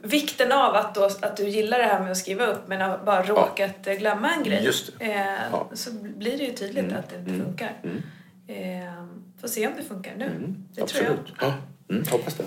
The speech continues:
Speaker 1: Hur är det med nacken?
Speaker 2: Jag vet inte.
Speaker 1: Nähä.
Speaker 2: Jag får fortfarande, eh, sån starka smärtstillande. Jag tog magnetröntgen för tio dagar sedan, men har inte fått svar ännu.
Speaker 1: Nej.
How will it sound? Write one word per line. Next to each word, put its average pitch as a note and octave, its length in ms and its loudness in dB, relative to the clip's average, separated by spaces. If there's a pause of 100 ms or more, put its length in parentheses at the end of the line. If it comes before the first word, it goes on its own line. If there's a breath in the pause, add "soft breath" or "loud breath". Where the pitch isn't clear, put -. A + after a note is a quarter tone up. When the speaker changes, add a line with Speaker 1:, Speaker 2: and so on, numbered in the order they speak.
Speaker 1:
Hur C#4 120 6
är C#4+ 120 10
det C#4 120 6
med C4+ 80 0
nacken? C4 320 -2 (1600 loud breath)
Speaker 2:
Jag - 140 6
vet A#3+ 340 4
inte. C#3 200 -4 (220)
Speaker 1:
Nähä. A#3 320 -2
Speaker 2:
Jag A#2 260 6
får C3 140 4
fortfarande, C3 720 4
eh, - 400 -2 (1160)
sån - 440 -4 (180)
starka - 480 4
smärtstillande. C2 840 4
Jag F#2 160 4
tog E2+ 320 2
magnetröntgen F#2 1040 0 (600 loud breath)
för - 160 -4 (120)
tio E2 520 2
dagar G2 260 8
sedan, B1+ 520 2 (500 loud breath)
men E2+ 200 2
har F#2+ 80 0
inte A2+ 160 0
fått - 160 -4
svar C#3+ 340 4
ännu. - 380 0
Speaker 1:
Nej. B3+ 160 -2